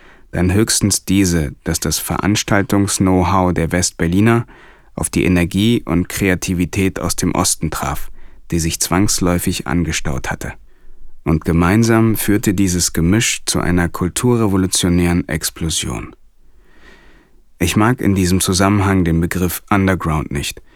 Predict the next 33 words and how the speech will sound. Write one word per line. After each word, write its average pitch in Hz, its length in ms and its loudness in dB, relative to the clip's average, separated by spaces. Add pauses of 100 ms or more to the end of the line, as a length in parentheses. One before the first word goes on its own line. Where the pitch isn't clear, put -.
(420)
denn 76 100 0
es - 160 -2
gab 90 240 0
keinen. - 400 -8 (500)
Es - 160 -4
gab 85 300 -2
nichts. - 460 -2 (440)
Es - 160 2
gab 90 220 2
Anfänge 98 480 2
von 85 300 2
House 95 260 2
in 85 100 2
Chicago. 90 680 -2 (480)
Es - 140 0
gab 95 220 2
den 95 160 6
industriellen 104 760 4
Sound 95 400 2
aus 87 180 0
Detroit. 90 600 -2 (480)
Darauf 90 300 2
basierend 101 520 2
den 90 220 4
Berlin-Techno, 90 800 2
eine - 320 0
Abwandlung 80 720 0
des - 180 -4
Detroit-Techno, 78 880 -4 (380)
wenn 67 100 -4
man 73 140 0
so 80 180 -2
will. 87 240 2